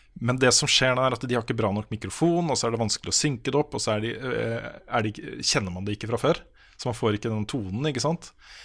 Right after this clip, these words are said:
Når man sitter i et studio og får muligheten til å snakke litt sammen først, og kanskje ta en kopp kaffe og snakke litt om ting og, og sånne ting, så blir det noe helt annet. Så, eh,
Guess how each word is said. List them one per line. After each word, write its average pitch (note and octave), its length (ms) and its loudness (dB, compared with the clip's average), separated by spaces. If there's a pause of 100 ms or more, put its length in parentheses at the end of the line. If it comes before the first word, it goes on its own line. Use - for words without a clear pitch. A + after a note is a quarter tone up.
(160)
Når A#2+ 80 -2
man D3+ 100 4
sitter - 380 0
i E3 40 6
et E3 80 2
studio B2 420 2 (400)
og B2+ 160 0
får D3+ 160 4
muligheten A#2 320 0
til D3+ 80 2
å D3 180 2
snakke - 340 -2
litt A2 120 0
sammen A#2 200 0
først, - 480 0
og A#2 220 6
kanskje - 200 -2
ta A#2 80 2
en G#2 40 -2
kopp - 160 -10
kaffe - 380 -4
og A2 120 2
snakke G#2+ 280 -4
litt F2+ 140 -6
om G#2 100 -4
ting G#2 320 -4
og, G#2+ 360 -2
og - 60 -6
sånne G#2 160 -4
ting, D#3 180 2 (380)
så B2 140 -2
blir A2 180 2
det - 40 -6
noe G#2 120 -2 (140)
helt G2 340 -2
annet. - 360 -6 (600)
Så, - 320 0 (1400)
eh, G#2+ 260 -4